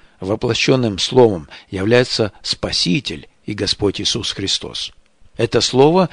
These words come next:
мы должны читать и принимать в наше сердце вместе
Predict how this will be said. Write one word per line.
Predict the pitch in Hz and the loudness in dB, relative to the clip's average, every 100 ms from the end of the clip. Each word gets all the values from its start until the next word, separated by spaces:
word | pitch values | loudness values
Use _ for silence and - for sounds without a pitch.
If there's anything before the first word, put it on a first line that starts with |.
| - - | -8 -4
мы | 123 | 0
должны | 127 117 127 120 | 2 2 2 -2
читать | - 110 107 98 - - - - - - | 0 -2 0 -2 -2 -10 -14 -20 -20 -4
и | 127 117 98 - | 0 2 0 0
принимать | 123 127 131 98 65 - - _ _ - | 0 0 0 -2 -4 -12 -16 _ _ -14
в | 95 | -8
наше | 104 110 - 104 - - | -4 -2 -2 -4 -6 -8
сердце | - - 123 107 78 - - 62 - - - | -4 0 2 2 0 -8 -12 -12 -18 -20 -14
вместе | 98 131 180 160 - 139 | -6 0 2 2 2 0